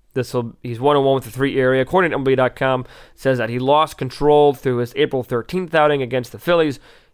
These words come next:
walking a dozen batter over a twelve inning stretch that began that night. Um, but last time out, he just had one walk in six innings.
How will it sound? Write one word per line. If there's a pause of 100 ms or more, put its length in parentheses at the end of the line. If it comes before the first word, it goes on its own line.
walking
a
dozen
batter
over
a
twelve
inning
stretch
that
began
that
night. (360)
Um,
but
last
time
out,
he
just
had
one
walk
in
six
innings.